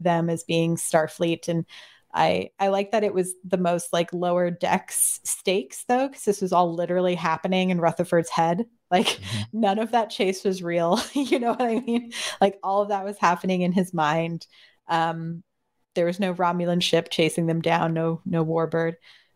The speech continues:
Speaker 1: Um, and, uh, yeah,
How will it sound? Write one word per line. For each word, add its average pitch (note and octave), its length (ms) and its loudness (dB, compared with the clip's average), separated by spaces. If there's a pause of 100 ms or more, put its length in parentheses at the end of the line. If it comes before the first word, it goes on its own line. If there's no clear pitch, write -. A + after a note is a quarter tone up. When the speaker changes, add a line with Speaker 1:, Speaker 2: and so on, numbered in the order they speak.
Speaker 1:
Um, E3+ 520 -2 (500)
and, E3+ 600 0
uh, - 380 0 (420)
yeah, A3 260 0